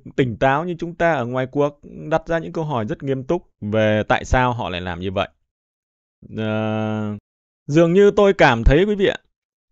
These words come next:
cảm thấy trong những nhà lãnh đạo, ví dụ như là ba người này, còn những người ở Anh đến thì tôi không nói, ở Anh, ở Mỹ đến thì người ta có một cái sự toan tính, tỉnh táo, đúng không ạ? Và có động lực.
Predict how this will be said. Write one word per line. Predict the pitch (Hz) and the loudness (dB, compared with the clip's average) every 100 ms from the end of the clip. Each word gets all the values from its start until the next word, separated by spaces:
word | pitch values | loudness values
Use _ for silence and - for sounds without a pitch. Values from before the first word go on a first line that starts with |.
| - | 0
cảm | 139 127 | 2 4
thấy | 143 170 | 4 4
trong | 196 190 | 4 0
những | 180 190 | 0 0
nhà | 180 | 0
lãnh | 143 160 | 0 0
đạo, | 180 110 - - | 0 0 -4 -2
ví | 143 | 0
dụ | 247 147 | 2 2
như | 151 | 2
là | 156 | 2
ba | 139 143 | 4 4
người | 139 123 | 4 2
này, | 110 104 98 98 - | 2 0 -2 -8 -2
còn | 123 123 | 0 2
những | 127 175 | 0 2
người | 143 123 | 4 4
ở | - 104 | 2 0
Anh | 110 139 | 0 -2
đến | 131 151 | -2 -4
thì | |
tôi | 156 127 | -2 -4
không | 127 | -2
nói, | 113 110 127 - | -2 0 -2 -4
ở | 92 | -8
Anh, | - 127 135 | -4 -4 -2
ở | 98 | -4
Mỹ | 107 131 | -4 -2
đến | 139 123 | 0 0
thì | 165 | -2
người | 107 95 | -4 -2
ta | 110 110 | 0 -2
có | 104 107 | -2 -4
một | 127 - | -4 -10
cái | |
sự | 113 - - | -10 -10 -4
toan | 117 110 | -4 0
tính, | 113 113 170 | -2 -2 -2
tỉnh | 101 82 | -4 0
táo, | 90 107 160 - | 0 2 0 -2
đúng | 104 | 0
không | 139 | 0
ạ? | - | 0
Và | 101 | -4
có | - | -2
động | 135 117 101 | 0 0 0
lực. | 104 | -2